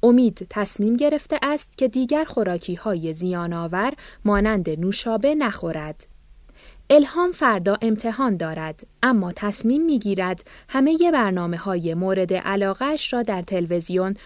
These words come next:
تماشا کند. بهروز تصمیم گرفته است که در خانه منظم باشد، وسایلش را در جای خود بگذارد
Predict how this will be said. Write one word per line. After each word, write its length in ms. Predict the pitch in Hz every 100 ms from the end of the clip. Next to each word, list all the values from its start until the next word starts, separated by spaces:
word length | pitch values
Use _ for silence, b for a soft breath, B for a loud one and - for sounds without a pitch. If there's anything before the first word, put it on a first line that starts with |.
| B
تماشا 540 | - 247 240 233 277 202
کند. 500 | - 165 156 156 - _ _ - _ b b b -
بهروز 480 | 262 269 320 359 -
تصمیم 420 | 240 226 - 277
گرفته 420 | 302 285 247 -
است 320 | 214 202 208 -
که 100 | 214
در 160 | 214
خانه 380 | 214 233 226 285
منظم 680 | 294 233 202 196 240 208 165
باشد، 420 | 160 - 160 160 - b b -
وسایلش 680 | 208 - 196 220 185 170 -
را 100 | 165
در 220 | 175 170
جای 320 | 175 170 165
خود 240 | - 202 -
بگذارد 680 | 285 311 302 294 294 302